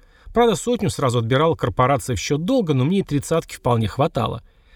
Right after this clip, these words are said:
Да что там хватало, мне их просто некуда было девать. На питание, жилье, одежду и всякие мелочи я тратил едва десяток тысяч. И это при том, что питаться старался полноценно в хороших ресторанах. Нет, не в шикарных и модных, а в тех, где хорошо и качественно готовили.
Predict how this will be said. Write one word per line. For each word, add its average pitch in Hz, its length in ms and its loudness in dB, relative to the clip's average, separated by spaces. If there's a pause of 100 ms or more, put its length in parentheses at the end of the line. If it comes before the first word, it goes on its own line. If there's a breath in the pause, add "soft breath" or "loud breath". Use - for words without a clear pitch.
(100)
Да 160 100 -4
что 285 140 -2
там 214 120 2
хватало, 123 480 0
мне 202 140 0
их 165 100 -2
просто 160 260 0
некуда 131 360 2
было 113 220 2
девать. 120 420 0 (420)
На 139 100 2
питание, 131 460 0
жилье, 131 380 2
одежду 123 400 2
и - 20 2
всякие 156 380 -2
мелочи 240 360 0
я 127 140 0
тратил 156 320 0
едва 120 320 2
десяток 120 480 -4
тысяч. - 480 -8 (340 soft breath)
И 247 100 -2
это 226 200 2
при 170 320 0
том, 233 220 2
что - 160 -4
питаться 156 420 -2
старался 127 420 0
полноценно 127 600 0
в - 60 -4
хороших 117 420 -2
ресторанах. 131 600 -2 (440 soft breath)
Нет, 190 200 2
не 131 60 2
в - 60 -2
шикарных 233 520 0
и 147 60 2
модных, 110 400 0
а 131 80 0
в - 80 -6
тех, 247 180 2
где 147 140 0
хорошо 127 400 -2
и 165 60 0
качественно 117 560 -2
готовили. 120 560 -2